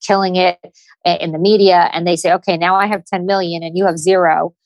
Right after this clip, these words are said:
And if we get divorced 'cause we're a little rocky, what happens?"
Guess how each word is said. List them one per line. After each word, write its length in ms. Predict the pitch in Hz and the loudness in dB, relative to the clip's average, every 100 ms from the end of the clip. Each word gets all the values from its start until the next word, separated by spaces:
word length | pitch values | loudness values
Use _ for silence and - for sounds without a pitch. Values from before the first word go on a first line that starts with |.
| _ _ | _ _
And 400 | 180 175 165 165 | -2 0 -2 -6
if 140 | 160 190 | -4 0
we 80 | |
get 180 | 185 175 | 0 0
divorced 400 | 165 185 208 175 | 0 2 0 0
'cause 120 | 170 | -4
we're 120 | 170 170 | -2 0
a 60 | |
little 220 | 185 190 | 0 0
rocky, 400 | 170 196 202 180 | 0 0 -2 -4
what 140 | 170 175 | -4 -4
happens?" 600 | 185 185 - - - | -4 -6 -8 -18 -20